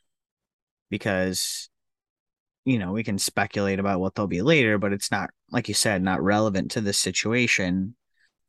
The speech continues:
I think people also have a really hard time in most cultures talking about children as sexual things, right? Because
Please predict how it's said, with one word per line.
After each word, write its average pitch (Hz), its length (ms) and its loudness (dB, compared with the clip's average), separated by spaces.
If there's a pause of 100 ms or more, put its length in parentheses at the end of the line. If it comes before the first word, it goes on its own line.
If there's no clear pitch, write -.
(840)
I 208 60 4
think 233 460 4 (320)
people 131 280 2
also 117 240 2
have 110 100 0
a 107 80 0
really 104 240 2
hard 101 220 0
time 95 640 0
in 104 160 -2
most 101 260 -2
cultures 92 420 -2
talking 120 440 -4
about 151 420 2 (140)
children 165 460 2
as 156 180 -2
sexual 151 400 -2
things, 143 380 -2
right? 113 260 2
Because 104 520 -2